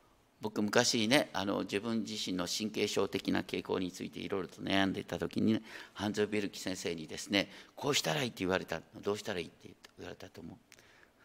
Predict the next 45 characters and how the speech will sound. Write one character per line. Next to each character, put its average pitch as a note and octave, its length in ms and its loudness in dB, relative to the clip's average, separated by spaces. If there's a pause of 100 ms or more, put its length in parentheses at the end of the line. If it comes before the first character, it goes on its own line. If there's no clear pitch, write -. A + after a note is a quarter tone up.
(200)
「三 - 300 2
十 A#2+ 140 4
分 G2+ 300 0
間 D#2 260 -2
黙 F2 240 2
っ G#2 40 4
て F2+ 200 -6
妻 G2+ 320 0
の D2+ 80 -2
話 E2+ 340 -2
を D#2 60 -6
聞 - 220 -10
き D#2+ 60 -6
な D#2 120 -4
さ - 140 -6
い」 - 100 -16
と - 100 -16
か。 - 60 -20 (760)
な - 80 -10
か F#2 100 -4
な F2 60 -2
か - 100 -4
で F2+ 120 -6
き - 80 -4
て E2+ 100 -4
ま E2 120 -10
せ - 140 -6
ん E2+ 60 -14
が。 - 100 -16 (840)
<laughs> - 840 -16
そ D3+ 120 10
れ C#3 80 10
ど F3+ 80 12
う - 20 12
い - 20 12
う - 20 12
こ A3 100 12
と G#3 100 12
か C#3+ 80 8
っ C#3 40 4
て - 100 -6
い - 20 2
う G#2+ 40 -4
と G#2 140 6
ね、 C3+ 140 10